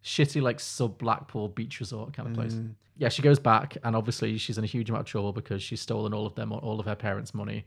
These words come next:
Speaker 2: Mm-hmm.
Speaker 1: And the mum's like, "Dad's so angry, you know, that y-"
Speaker 2: "You're terrible,
Speaker 1: Oh, yeah, we, we get
Speaker 2: Muriel."
Speaker 1: the first, "You're terrible, Muriel," from the sister, which is
Speaker 2: Yeah.
Speaker 1: her catchphrase through the movie, yeah.
Speaker 2: Yeah.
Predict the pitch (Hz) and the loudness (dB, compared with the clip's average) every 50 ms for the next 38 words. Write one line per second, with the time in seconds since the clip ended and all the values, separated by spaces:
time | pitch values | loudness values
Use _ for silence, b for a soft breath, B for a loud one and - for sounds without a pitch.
0 | B B 131 113 123 131 143 - _ - 117 113 110 110 113 110 113 104 - 110 | B B -12 -10 -10 -10 -12 -10 _ -2 0 2 2 2 2 2 0 0 -2 -2
1 | 113 117 - _ _ _ _ - 147 - 135 120 113 - - 135 110 117 131 139 | -4 -4 -6 _ _ _ _ -18 -10 -6 -6 -6 -4 -2 0 2 4 4 4 6
2 | 139 127 107 104 104 113 110 107 104 101 110 - - 110 123 139 156 170 156 147 | 6 4 4 2 0 0 0 0 0 -2 -2 -4 -6 -6 -4 0 0 0 0 0
3 | - - - 127 117 117 127 151 165 151 139 139 131 175 175 185 180 160 - - | -4 -8 -8 -4 0 4 6 6 6 6 4 6 10 12 12 12 12 12 12 12
4 | 165 165 175 180 131 147 - - 180 160 160 160 151 147 - 147 147 147 143 - | 10 10 10 10 8 6 6 8 10 10 12 12 10 8 6 4 4 4 4 6
5 | - 147 120 123 120 120 120 117 113 110 113 120 - 123 120 117 - - 101 - | 6 6 6 6 4 4 4 4 4 2 2 2 0 0 0 0 -2 -4 -6 -6
6 | - - 113 110 117 143 - - - 113 104 101 - - 113 - - - - 113 | -4 -4 -4 -4 -4 -4 -6 -2 0 0 0 0 0 0 0 0 0 -4 -6 -6
7 | 107 104 - - 117 110 107 101 101 101 110 110 104 110 113 117 - | -6 -6 -6 -8 -8 -6 -6 -6 -6 -6 -8 -6 -6 -6 -6 -6 -6